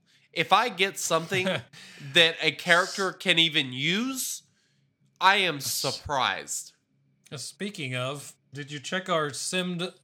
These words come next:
Speaker 2: the simmed pit rewards we got while we were podcasting?
Speaker 1: They were spectacular.
Speaker 2: A full boombox? Yes!
Speaker 1: Har-, uh, it's almost unbelievable. I mean,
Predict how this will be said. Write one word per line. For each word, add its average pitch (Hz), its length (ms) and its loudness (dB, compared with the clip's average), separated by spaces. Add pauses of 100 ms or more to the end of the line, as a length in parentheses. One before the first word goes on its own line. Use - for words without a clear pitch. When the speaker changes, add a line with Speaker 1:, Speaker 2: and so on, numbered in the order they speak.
(300)
Speaker 2:
the 143 140 -8
simmed 185 520 -2 (680)
pit 190 240 -4
rewards 190 440 -2
we 196 80 -6
got 190 280 -2
while 190 200 -2
we 190 100 -6
were 190 160 -10
podcasting? 196 640 -10 (240)
Speaker 1:
They 127 180 0
were 120 140 -2
spectacular. 101 960 -6 (840)
Speaker 2:
A 156 200 2
full 240 600 -2
boombox? 214 960 -2 (1400)
Yes! 226 760 -4
Speaker 1:
Har-, - 520 -2
uh, - 40 -6 (460)
it's 214 160 0
almost 254 440 4
unbelievable. 131 1000 0
I 131 140 4
mean, 131 500 2